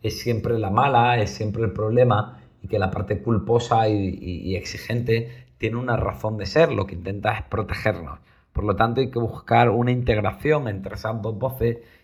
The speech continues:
y conseguir algo que de alguna manera satisfaga a ambas partes y no seamos excesivamente culposos, pero también a la hora de satisfacer nuestras necesidades y deseos,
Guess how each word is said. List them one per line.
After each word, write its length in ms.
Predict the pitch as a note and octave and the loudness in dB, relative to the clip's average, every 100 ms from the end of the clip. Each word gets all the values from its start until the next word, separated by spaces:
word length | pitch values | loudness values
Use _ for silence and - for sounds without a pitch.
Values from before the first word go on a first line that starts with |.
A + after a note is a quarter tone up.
| - | -10
y 100 | G2+ | -8
conseguir 640 | - G#2+ G#2 G2 G2+ A#2+ | -6 -6 -6 -6 0 4
algo 420 | A#2+ C3 G#2+ A2 - - _ | 6 4 2 -2 -6 -20 _
que 100 | - | -2
de 80 | A2 | 0
alguna 300 | G#2+ A#2+ C3 | 0 -2 0
manera 360 | B2 A#2+ B2+ | 2 6 4
satisfaga 800 | A#2 A#2+ - - - C#3 A#2+ F#2 | 4 0 -2 -8 2 4 4 0
a 80 | E2 | -4
ambas 300 | F2+ F2 - | -6 -8 -4
partes 420 | - - - - - _ _ | -2 -2 -4 -14 -18 _ _
y 80 | - | -14
no 140 | F2 - | -12 -10
seamos 320 | F2+ A2 G2+ | -10 -10 -10
excesivamente 600 | F#2 - F#2 F#2 G2 G2 | -14 -14 -12 -10 -8 -8
culposos, 580 | A2+ A2 C3 B2 C3 B2+ - - _ | -6 -2 -2 4 6 4 -2 -20 _
pero 220 | - G#2+ | 0 2
también 480 | G#2 A2 A#2 C3+ C3 B2 | 4 2 4 2 2 -2
a 100 | A2 | 0
la 160 | F#2 G2+ | 2 4
hora 240 | A#2+ A#2+ | 4 4
de 180 | A2+ F#2+ | 2 -2
satisfacer 680 | - - - - - - A2 | -4 -8 -10 -10 -10 -4 -4
nuestras 380 | A#2 - A#2 A2 | -4 -6 -6 -4
necesidades 760 | G#2+ A2 G#2+ G#2 A2+ G#2 A#2 | -6 -8 -8 -4 -4 -4 -6
y 80 | A#2 | -4
deseos, 520 | A2+ B2 B2+ B2 B2 | -4 0 4 4 2